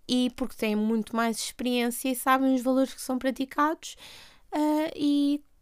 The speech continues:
conseguem negociar melhor e não, não, se vem uma marca dizer, "Olha, esta campanha só estamos a pagar X", e se calhar têm conhecimento, "Olha, não, que ali daquele lado eu sei que estão a pagar outra coisa." E então essa informação acho que é a melhor coisa de sempre.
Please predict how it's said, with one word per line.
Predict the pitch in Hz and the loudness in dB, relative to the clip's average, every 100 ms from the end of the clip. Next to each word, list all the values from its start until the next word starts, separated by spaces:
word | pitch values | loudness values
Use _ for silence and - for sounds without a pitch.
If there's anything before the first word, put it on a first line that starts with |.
| - | -2
conseguem | 302 262 247 226 220 | 0 2 2 2 2
negociar | 214 208 214 - 214 | 0 0 -4 0 2
melhor | 208 202 180 180 | 2 0 0 0
e | 208 | 0
não, | 208 220 220 | 0 0 -2
não, | 220 220 - - - | -2 -4 -8 -18 -18
se | - 214 | -12 -4
vem | 214 | 0
uma | 220 226 | 2 4
marca | 240 220 214 | 4 2 0
dizer, | 202 214 | -4 0
"Olha, | 208 180 185 | 0 0 -2
esta | 190 - - | -4 -6 -6
campanha | 220 214 247 269 | -4 0 0 0
só | 269 | 0
estamos | 247 240 240 | -2 0 0
a | |
pagar | 233 226 220 214 - - - - | 0 2 2 0 -6 -20 -20 -14
X", | - - 208 165 - | -4 0 0 -2 -8
e | 185 | -12
se | - | -8
calhar | - 180 185 | -4 -2 -2
têm | 208 214 214 | -2 -4 -4
conhecimento, | 226 214 233 220 214 - | -6 -6 -6 -4 -4 -4
"Olha, | 226 190 | -4 -2
não, | 196 180 | -4 -6
que | - | -6
ali | 165 175 170 - _ - | -6 -6 -6 -10 _ -6
daquele | 196 - 202 | -6 -4 -2
lado | 208 220 233 | 2 2 0
eu | |
sei | - 233 | -4 -4
que | |
estão | - 247 | 0 0
a | 240 | 0
pagar | 247 247 247 | 0 0 0
outra | 247 277 | -2 -4
coisa." | 302 285 233 208 - - - - - - _ _ - - - | 0 0 0 -6 -12 -20 -20 -20 -20 -20 _ _ -20 -20 -12
E | - 175 | -2 0
então | 170 185 190 - | 2 0 0 -2
essa | 196 175 208 | -6 -4 -6
informação | - 208 208 - - 214 214 | -6 -4 -4 -4 -2 -2 -2
acho | 220 - - | -4 -8 -8
que | 233 233 233 233 233 240 | -2 0 0 0 -4 -4
é | 233 226 | -4 -2
a | 226 | -2
melhor | 226 226 | -4 -4
coisa | - 233 247 | -4 -4 -4
de | - | -6
sempre. | - 240 214 | -6 -6 -6